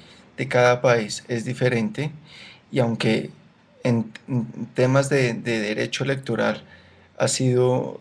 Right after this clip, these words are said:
en Latinoamérica la legislación ha venido siendo cada vez más complementaria a las necesidades y del entorno y a las nuevas innovaciones que, que las sociedades han venido man-, eh,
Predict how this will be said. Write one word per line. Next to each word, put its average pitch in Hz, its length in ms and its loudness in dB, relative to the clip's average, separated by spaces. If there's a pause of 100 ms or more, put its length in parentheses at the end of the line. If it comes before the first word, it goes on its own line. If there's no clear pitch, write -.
en 117 200 -2
Latinoamérica 117 960 -2 (240)
la 113 80 2
legislación 110 640 -4
ha 120 120 -2
venido 127 300 0
siendo 123 460 -4 (240)
cada 127 160 4
vez 127 160 4
más 131 160 0
complementaria 127 1000 0 (540)
a 120 100 4
las 110 260 4
necesidades 120 1160 0 (180)
y 123 400 -2 (1040)
del 117 180 0
entorno 120 520 4
y 135 80 4
a 127 40 4
las 123 180 0
nuevas 123 320 -2
innovaciones 127 840 -2 (440)
que, 135 240 2
que - 120 -6
las 117 160 0
sociedades 113 760 -2 (400)
han 131 160 2
venido 139 280 2 (760)
man-, 139 220 2
eh, 123 340 2